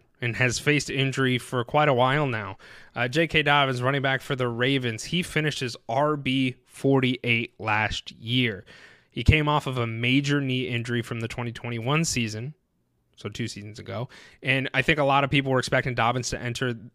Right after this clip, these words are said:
last season in twenty twenty-two with guns blazing. Unfortunately, he did not. He did not. It did not happen. He re-injured his knee on week six, and he hit the I R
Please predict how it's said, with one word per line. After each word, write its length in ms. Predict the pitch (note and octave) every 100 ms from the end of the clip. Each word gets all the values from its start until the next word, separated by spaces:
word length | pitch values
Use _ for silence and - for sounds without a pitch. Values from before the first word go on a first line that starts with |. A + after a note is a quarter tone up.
| _ -
last 360 | A#2 A#2 A#2
season 340 | - A#2+ A#2 A2+
in 100 | G#2+
twenty 260 | - A#2+
twenty-two 540 | A2+ A#2+ A2 - B2 A#2+
with 240 | A2 -
guns 380 | A#2 G#2 G#2 A#2
blazing. 640 | A#2+ A2 A#2+ A#2+ A#2 B2 -
Unfortunately, 880 | A2+ - C#3+ C#3+ - C3 C3 B2+
he 220 | A#2 C#3 C3
did 180 | B2+
not. 240 | G#2+ - - _ _ _
He 160 | - A#2+
did 140 | A#2+
not. 240 | A#2 A2+ A2+
It 100 | A#2
did 120 | B2
not 180 | A#2+ A#2+
happen. 400 | B2 A#2 B2 A#2+ - -
He 160 | - C#3
re-injured 560 | C3 D3 D#3+ C#3+ C#3+ C3+
his 180 | B2+
knee 240 | B2 C3 C3+
on 160 | A#2+ A#2
week 220 | A2+ A2+
six, 480 | - D#3 C#3+ C3+ - - - -
and 160 | B2+
he 140 | A#2 A2+
hit 260 | C#3 B2+
the 80 | B2 -
I 180 | A2
R 480 | A2+ C3 C#3 C3+ C#3+